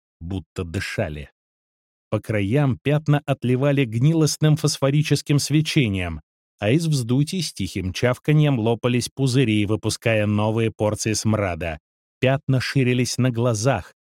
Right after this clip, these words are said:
перетекали по поверхностям, тянулись друг к другу склизкими отростками. Прораб и трое рабочих жались в дальнем углу крыльца на свежем воздухе, бледные, с платками у лиц. "Вот шеф", —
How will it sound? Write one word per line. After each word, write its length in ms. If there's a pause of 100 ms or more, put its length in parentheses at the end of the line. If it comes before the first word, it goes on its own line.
перетекали 680
по 140
поверхностям, 840 (240)
тянулись 580
друг 260
к 20
другу 480 (140)
склизкими 720
отростками. 720 (600)
Прораб 500
и 60
трое 280
рабочих 500
жались 380
в 20
дальнем 340
углу 240
крыльца 520
на 120
свежем 420
воздухе, 520 (260)
бледные, 640
с 80
платками 540
у 120
лиц. 300 (640)
"Вот 340 (100)
шеф", — 500